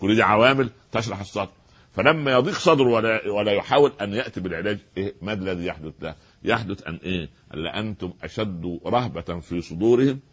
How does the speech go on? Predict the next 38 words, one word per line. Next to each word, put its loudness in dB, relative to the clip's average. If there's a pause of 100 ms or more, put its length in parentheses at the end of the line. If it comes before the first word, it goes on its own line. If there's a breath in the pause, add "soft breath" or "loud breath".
(160)
من -10
الله. -10 (460)
ليه؟ -4 (500 soft breath)
لأن -4
الإنسان -4
لما -4
يخاف -6
من -12
إنسان -6
زيه، -4 (420)
ها؟ -10 (520)
يبقى -10
ضعيف -8
الإيمان. -12 (520)
كيف -12
أخاف -14
من -16
إنسان؟ -18 (600)
سبحان -12
الله، -14 (340 soft breath)
أنت -8
مع -6
الله -4
سبحانه. -12 (760)
قالوا -4
ل-، -6
ل-، -8
ل-، -12
لأحد -8
الصالحين: -8 (320 soft breath)
"يا -8
رجل، -2 (680)
ألا -4
تخاف -4
أن -8
تبيت -6
خارج -4
البيت -2